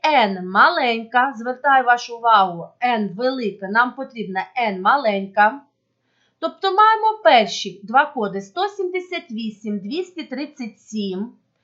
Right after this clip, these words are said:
і так далі. В результаті маємо ось такий набір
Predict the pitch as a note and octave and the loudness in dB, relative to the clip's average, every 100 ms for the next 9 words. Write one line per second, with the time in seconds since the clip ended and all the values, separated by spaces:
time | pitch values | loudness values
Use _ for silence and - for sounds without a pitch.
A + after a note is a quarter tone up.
0 | _ _ _ _ D#4 D#4 A#3 G#3+ G3 F#3+ | _ _ _ _ -10 0 0 0 0 2
1 | F3+ F#3 B3 - _ _ _ _ _ _ | 2 0 -8 -12 _ _ _ _ _ _
2 | _ _ _ _ C4 C4 _ _ _ _ | _ _ _ _ _ _ _ _ _ _
3 | _ _ _ C4+ C4 _ _ _ _ _ | _ _ _ _ _ _ _ _ _ _
4 | _ _ - C4 F4+ D4+ F4+ E4 C4+ A3 | _ _ -14 -6 -6 -6 -8 -6 2 2
5 | A3+ - F4 C#4 C4 A#3+ B3 D4+ D#4+ D4+ | 2 -6 -12 -6 -2 0 0 -2 -6 -6
6 | C4 B3 A#3+ - G#3 - D4+ E4+ F#4 - | -4 -4 -4 -8 -8 -6 -10 -10 -10 -8
7 | G3+ G3 F3+ A3 B3 | -8 -8 -8 -8 -8